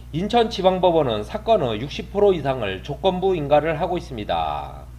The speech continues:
채무자에게 가혹한 법원입니다. 신청인 정보, 사건 경과, 신청인 채무, 신청인 재산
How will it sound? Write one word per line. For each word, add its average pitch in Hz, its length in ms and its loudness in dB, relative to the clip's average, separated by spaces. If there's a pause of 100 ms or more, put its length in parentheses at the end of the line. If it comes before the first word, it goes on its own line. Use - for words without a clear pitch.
(760)
채무자에게 196 800 2
가혹한 147 520 -2
법원입니다. 87 1000 -6 (2500)
신청인 240 420 -2
정보, 113 640 -2 (960)
사건 220 380 0
경과, 104 640 0 (720)
신청인 220 500 -2
채무, 107 500 -4 (1160)
신청인 220 460 0
재산 92 540 -2